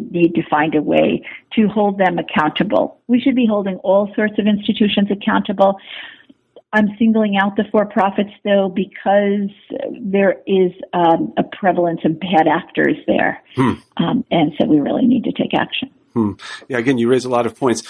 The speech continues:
Speaker 2: One that occurs to me, and I, again, I just am speaking from a point of view of ignorance. Uh, wh-, why, why is the government regulating,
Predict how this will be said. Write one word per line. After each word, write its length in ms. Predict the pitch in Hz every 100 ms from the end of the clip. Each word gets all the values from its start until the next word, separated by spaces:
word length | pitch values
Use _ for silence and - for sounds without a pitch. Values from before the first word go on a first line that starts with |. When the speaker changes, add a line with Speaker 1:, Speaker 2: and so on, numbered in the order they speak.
| -
Speaker 2:
One 280 | - 143 190
that 180 | 165 -
occurs 320 | 165 - 156 -
to 60 |
me, 140 | 151 151
and 80 | 120
I, 60 | 135
again, 240 | 120 131
I 80 | 110
just 260 | 113 110 _ _ _
am 120 | 113 101
speaking 260 | 127 110
from 140 | 107 107
a 80 |
point 220 | 95 135 110
of 40 |
view 100 | 113
of 80 | 110
ignorance. 300 | 117 104 - - - - -
Uh, 100 | 131 -
wh-, 280 | 143 - -
why, 340 | 120 165 202
why 280 | 135 120 170
is 160 | 220 220
the 80 | 139
government 540 | 139 147 147 - 90 -
regulating, 920 | 120 127 117 123 117 113 101 101